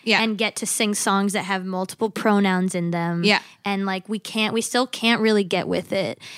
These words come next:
Speaker 2: And I feel like from different directions too. I feel like there's a lot of, it's the, there's a lot of community divide, and I feel like we need to, like, it's very important for me to be outspoken as bi because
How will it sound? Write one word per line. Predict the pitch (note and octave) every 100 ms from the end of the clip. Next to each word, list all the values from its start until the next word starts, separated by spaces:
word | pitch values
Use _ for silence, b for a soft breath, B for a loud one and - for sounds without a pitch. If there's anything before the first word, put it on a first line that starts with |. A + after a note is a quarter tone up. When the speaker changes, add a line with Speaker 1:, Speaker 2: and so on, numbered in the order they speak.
| -
Speaker 2:
And | G#3+
I | G#3+
feel | A#3
like | A3
from | - A#3 G#3+
different | G#3 G3+
directions | F3+ F#3 F#3 - F3
too. | - G#3+ F#3+ - A3+ B B
I | -
feel | G#3 A3 G3+
like | G3 F#3
there's | - G#3
a | G3+
lot | G3 G3
of, | F3
it's | A3+ G#3+
the, | A#3+ A#3
there's | A3+ A3
a |
lot | G#3+
of | G3+
community | - G#3+ G#3
divide, | F#3+ F3+ F#3+ F#3+
and |
I | F3+
feel | - G3+
like | F#3+
we | G3
need | G3 F#3
to, | G#3
like, | F3+ D#3+ - - b b b _ _ _ _
it's | A#3+ G#3
very | C4 C4+
important | A#3+ B3 A3
for | A3
me | G#3+
to |
be | G#3 F#3+
outspoken | F3+ - G#3 G3+ F#3+
as | F#3
bi | F3 F#3 F#3+ F#3+ F#3 b b b b _ -
because | F#3 G#3 - G#3 G3+ F#3+